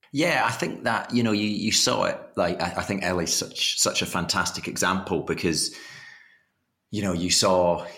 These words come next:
Ellie Robinson come through, you saw Maisie come through, and, you know, all these people that were inspired in that, in that one category. And it wasn't just that they came through and replaced her, they came through and were alongside her, and they learnt from her, and, and, and, you know, they moved on. And,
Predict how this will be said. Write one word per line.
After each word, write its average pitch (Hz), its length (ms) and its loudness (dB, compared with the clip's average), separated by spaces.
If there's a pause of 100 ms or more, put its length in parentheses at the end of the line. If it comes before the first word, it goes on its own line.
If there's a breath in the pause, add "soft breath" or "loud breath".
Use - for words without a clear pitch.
Ellie 82 180 -2
Robinson 92 440 0
come 87 200 -2
through, 95 220 2
you 87 680 4
saw 80 200 0
Maisie 92 340 2
come 90 280 0
through, 90 580 4
and, 90 200 0
you 98 80 0
know, 92 140 2
all 110 320 4
these 104 160 0
people 101 340 -2
that 78 140 -2
were 82 120 0
inspired 85 500 2
in 80 80 0
that, 85 220 -2 (100)
in 92 100 -2
that 92 180 0
one 95 180 2
category. 90 440 -4
And 80 80 -4
it 82 60 -10
wasn't 113 280 -4
just - 240 -4
that 92 120 -2 (200)
they 87 120 -8
came 95 260 -4
through 90 200 0
and 78 100 -2
replaced 104 360 -2
her, 78 60 -8
they 78 60 -4
came 101 220 -4
through 92 200 0
and 80 100 -2
were 82 60 -2
alongside 82 540 0
her, - 120 -8 (540 soft breath)
and 85 100 0
they 85 80 2
learnt 87 300 2
from 87 220 2
her, 80 140 2
and, 80 280 -4
and, 85 220 -4
and, 87 140 -2
you 87 60 0
know, 87 100 0
they 82 100 -4
moved 85 300 0
on. 98 200 4
And, 85 220 -6